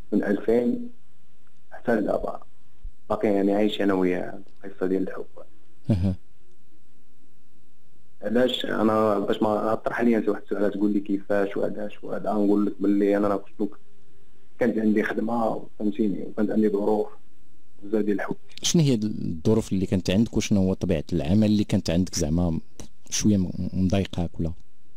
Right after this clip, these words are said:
Speaker 1: لا، ماشي، ما-، ماشي الظروف العمل اللي كانت مضايقاني، يعني كان العمل يعني ما، ما مستقرش عندي.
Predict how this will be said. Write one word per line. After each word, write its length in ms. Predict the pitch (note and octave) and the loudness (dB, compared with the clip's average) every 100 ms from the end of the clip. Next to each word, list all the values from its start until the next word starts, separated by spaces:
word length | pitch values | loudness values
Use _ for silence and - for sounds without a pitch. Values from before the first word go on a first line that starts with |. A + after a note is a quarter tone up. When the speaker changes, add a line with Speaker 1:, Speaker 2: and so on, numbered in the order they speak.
| - - - C4 | -6 -6 -2 0
Speaker 1:
لا، 200 | F3+ E3+ | 2 0
ماشي، 180 | - | 0
ما-، 220 | F#3 F3 E3 | 2 4 4
ماشي 240 | E3 F#3 | 4 2
الظروف 300 | D#3 D#3 C3 | 4 2 2
العمل 200 | A2+ A#3+ | 2 4
اللي 120 | B2 | 4
كانت 160 | B2 A2 | 2 4
مضايقاني، 520 | G#2+ G2+ - G#2+ A2 | 4 2 -2 2 2
يعني 220 | C3 F3 | 2 2
كان 180 | F3+ F3 | 2 4
العمل 420 | D#3 C#3+ C#3+ C3+ | 4 4 4 4
يعني 260 | B2+ B2 B2 | 4 4 4
ما، 280 | A#2+ A2+ A#2 | 4 4 2
ما 120 | A#2 | 2
مستقرش 600 | A#2 - - - A#2 - | 2 0 -2 0 -2 0
عندي. 280 | G#2+ G2 | 2 2